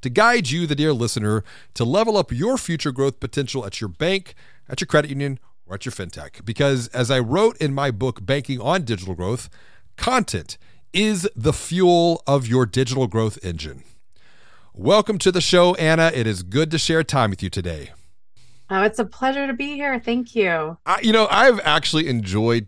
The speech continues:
Speaker 1: catching up before we hit record. I mean, we went for a good half hour 'cause it's been a couple of years since you and I had last connected. A lot has transformed.
Speaker 2: A lot has happened.
Speaker 1: It, it, it really has. And before we get into talking about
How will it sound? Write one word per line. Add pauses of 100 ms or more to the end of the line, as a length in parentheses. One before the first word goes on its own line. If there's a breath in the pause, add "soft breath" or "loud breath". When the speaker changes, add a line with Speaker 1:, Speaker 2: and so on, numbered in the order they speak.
(140)
Speaker 1:
catching
up
before
we
hit
record.
I
mean,
we
went
for
a
good
half
hour
'cause
it's
been
a
couple
of
years
since
you
and
I
had
last
connected.
A
lot
has
transformed.
Speaker 2:
A
lot
has
happened.
Speaker 1:
It,
it,
it
really
has.
And
before
we
get
into
talking
about